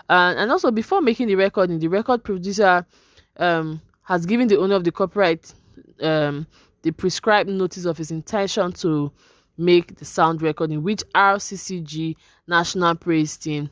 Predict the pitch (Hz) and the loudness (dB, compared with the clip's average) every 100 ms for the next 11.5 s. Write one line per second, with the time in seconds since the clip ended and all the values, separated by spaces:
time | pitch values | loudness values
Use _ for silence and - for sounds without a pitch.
0 | - 160 165 170 185 190 185 180 175 165 | -8 -4 -2 0 2 4 4 4 2 0
1 | 156 156 185 208 208 190 180 170 160 175 | -2 -2 0 2 2 0 -2 -4 -8 -10
2 | - 156 - - - 170 165 165 165 147 | -10 -6 -6 -6 -6 -4 0 2 4 2
3 | 135 151 143 - 151 147 - 151 147 - | -2 -6 -10 -6 -4 -4 -6 -6 -8 -14
4 | - - 226 190 175 185 170 156 151 135 | -6 2 4 4 0 -4 -8 -8 -6 -6
5 | - 170 165 151 147 151 147 147 147 147 | -2 -2 -2 -6 -6 -4 -2 -2 -4 -6
6 | _ _ _ _ _ _ _ _ - 180 | _ _ _ _ _ _ _ _ -6 -4
7 | 160 151 147 143 143 135 135 156 440 453 | 0 2 2 -2 -4 -6 -4 4 4 6
8 | 220 180 175 147 156 151 - 196 208 247 | 4 4 0 -2 -2 -2 -2 -2 -2 2
9 | 294 185 175 180 - 170 170 170 156 151 | 2 2 0 -4 -6 -6 -2 2 2 0
10 | 156 180 165 147 143 - _ _ _ _ | -6 -6 -4 -6 -8 -14 _ _ _ _
11 | - 151 147 147 | 0 2 2 -4